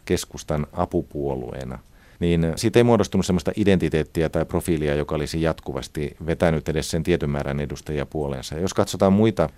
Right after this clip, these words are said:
liberaalisia puolueita Euroopassa, Saksa, Ruotsi, Englanti, Norja, Tanska, niin eivät ne sielläkään olleet kovin suuria tuona aikana, mutta ne oli kuitenkin aika vakaita.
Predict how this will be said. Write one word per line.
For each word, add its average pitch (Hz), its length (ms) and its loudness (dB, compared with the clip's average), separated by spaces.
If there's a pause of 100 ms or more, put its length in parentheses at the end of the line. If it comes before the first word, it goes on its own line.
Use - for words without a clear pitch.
(140)
liberaalisia 87 520 4
puolueita 80 600 2
Euroopassa, 80 800 0 (220)
Saksa, 82 480 -4
Ruotsi, 82 560 -2
Englanti, 80 640 -2 (220)
Norja, 82 380 4
Tanska, 80 480 -2
niin 78 260 -2 (580)
eivät 107 200 4
ne 127 60 2
sielläkään 117 400 6
olleet 95 180 6
kovin 98 240 4
suuria 123 360 4
tuona 92 260 4
aikana, 90 300 2
mutta 92 220 0
ne 107 60 4
oli 104 100 2
kuitenkin 98 360 0
aika 87 300 2
vakaita. 71 540 -4